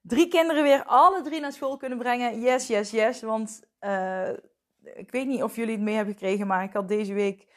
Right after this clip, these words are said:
twee, eh, van mijn kinderen thuis, eh, zitten.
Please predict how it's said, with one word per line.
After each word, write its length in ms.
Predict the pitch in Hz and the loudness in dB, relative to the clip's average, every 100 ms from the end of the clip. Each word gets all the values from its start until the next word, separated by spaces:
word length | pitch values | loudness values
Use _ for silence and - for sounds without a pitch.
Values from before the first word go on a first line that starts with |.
| _ _ _ _ _ | _ _ _ _ _
twee, 440 | - 233 233 226 - | -2 4 4 2 -4
eh, 320 | 185 175 190 | -6 -4 -6
van 200 | 190 196 | -6 -8
mijn 180 | 185 185 | -8 -8
kinderen 540 | 196 185 170 165 - _ _ _ _ | -10 -10 -10 -10 -12 _ _ _ _
thuis, 540 | 233 254 254 220 - | 2 2 0 -12 -14
eh, 360 | - 208 190 190 | -8 -6 -6 -6
zitten. 720 | 185 233 240 233 240 233 _ | 0 2 2 -4 -6 -10 _